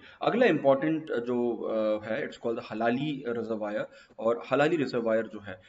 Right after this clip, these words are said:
ये located है मध्य प्रदेश के भोपाल और रायसेन जिले में, दोनों district में, भोपाल और रायसेन दोनों के अंदर आपको हलाली reservoir आता है, और इसको भी bird area में शामिल किया गया है।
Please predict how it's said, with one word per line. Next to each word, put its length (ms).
ये 200
located 520
है 80
मध्य 240
प्रदेश 280
के 120
भोपाल 500
और 400
रायसेन 500
जिले 180
में, 180
दोनों 220
district 260
में, 100
भोपाल 220
और 80
रायसेन 300
दोनों 220
के 100
अंदर 160
आपको 220
हलाली 300
reservoir 440
आता 320
है, 80
और 560
इसको 300
भी 200
bird 240
area 220
में 100
शामिल 280
किया 240
गया 200
है। 180